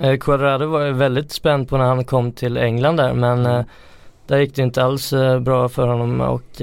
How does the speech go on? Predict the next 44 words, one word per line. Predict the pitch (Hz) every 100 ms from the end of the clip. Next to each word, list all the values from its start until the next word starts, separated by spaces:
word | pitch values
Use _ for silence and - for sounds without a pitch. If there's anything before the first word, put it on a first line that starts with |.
| 131
men, | 131 135 135
eh, |
jag | 135 139 143
gillar | 147 151
han | 143
också | 143 - -
och, | 139 139 -
eh, | 139 135 135 131 - - - -
ja, | 139 139 143 -
Roma | 147 143 139
gick | 135
ju | 143
miste | 151 -
om | 139
Malcolm | 143 131 123 127 127 131 131
där | 131 123 123
så | 120 127
att, | 123 -
eh, | 127 127 127 127
de | 123 131
måste | 135 - 139
ha |
in | 139 143
något | 127 120 -
och, | 123 - -
eh, | 131 123 123 - - - -
förutom, | - 139 135 139 139 - 131 139 143
eh, | 143 139 139 139 139 139 - -
då | - 131 127 127 123
Cuadrado | - 127 123 123 135
har |
också | 139 135 - 139
ryktats | 143 135 120
lite | 139 131
om | 127 127
Nicolas | 123 123 123 -
Pepe | - 127 127 131 147 139 - -
från | - 123 120
Lille, | 127 120 123 139 139 120 -
en | 131 127
ytter | 127 - 127 123
där | 123
som | 120 123 120
gjorde | 123 123 123